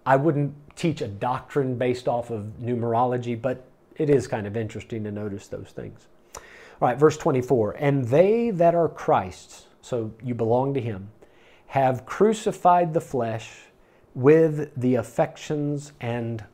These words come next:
lusts." This is our standing. This is our standing. Now, remember, there's a difference between standing and state. Your standing is the old man is crucified with Christ.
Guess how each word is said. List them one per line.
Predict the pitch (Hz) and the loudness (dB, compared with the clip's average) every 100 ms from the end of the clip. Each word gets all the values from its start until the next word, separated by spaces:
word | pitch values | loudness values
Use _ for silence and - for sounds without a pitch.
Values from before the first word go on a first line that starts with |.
| - | -8
lusts." | 107 104 - - - - - _ - - | -6 -6 -8 -18 -20 -20 -20 _ -20 -12
This | 120 131 190 - | -2 2 2 0
is | 180 147 | -4 -4
our | 143 135 | -2 -4
standing. | - - - 131 120 113 98 98 92 - _ _ _ _ _ | -4 -14 -10 -8 -6 -8 -10 -14 -18 -20 _ _ _ _ _
This | 123 - | -10 -8
is | 131 | -4
our | 160 | -4
standing. | 147 - 139 107 95 95 _ _ - _ _ _ _ - | -4 -6 -6 -6 -10 -16 _ _ -20 _ _ _ _ -10
Now, | 117 123 | -8 -4
remember, | 131 127 156 123 | -2 2 2 2
there's | 120 120 | 0 0
a | |
difference | 131 165 127 - | 0 0 -2 -6
between | 123 131 120 | -8 -6 -6
standing | - 135 135 139 139 | -4 -4 0 0 -2
and | 127 | -6
state. | - 110 98 - - | -6 -8 -8 -12 -2
Your | 135 147 | 2 2
standing | - 196 214 226 139 113 | 0 -4 -2 0 0 -2
is | 104 107 110 - | -6 -10 -12 -10
the | 120 - | -10 -6
old | 131 165 185 180 | -2 0 0 -2
man | 175 185 | -2 -2
is | 180 | -4
crucified | - 196 185 170 170 160 156 | -6 -6 -6 -4 0 0 0
with | 147 | -6
Christ. | - 135 107 92 - - | -2 -4 -4 -10 -20 -20